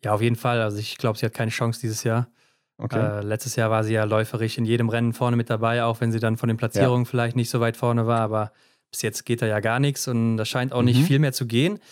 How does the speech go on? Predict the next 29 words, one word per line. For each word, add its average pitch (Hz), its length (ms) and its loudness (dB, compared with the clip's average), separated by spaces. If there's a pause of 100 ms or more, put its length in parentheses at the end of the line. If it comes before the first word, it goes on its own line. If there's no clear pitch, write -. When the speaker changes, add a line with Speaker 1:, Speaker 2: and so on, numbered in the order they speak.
(180)
Speaker 1:
Aber 180 480 2
Lisa 165 280 4
Vitozzi, 214 680 0
Hendrik, 185 360 2
die 147 140 2
wird 135 220 2
Siebte 127 600 2
mit 160 120 4
einem 160 260 2
Fehler 165 640 2
und 135 240 4
<laughs> 131 180 0
ist 135 240 0
damit 131 320 0
nur 123 140 4
ganz, 143 260 -2
ganz, 117 240 -4
ganz, 113 240 -2
ganz, 113 320 -4
ganz 156 300 -2
knapp, 196 240 0
nämlich 127 240 4
null 135 120 6
Komma 131 200 0
zwei 123 220 -2
Sekunden 120 260 0
hinter 151 240 4
Tiril 147 260 2
Eckhoff 160 440 -2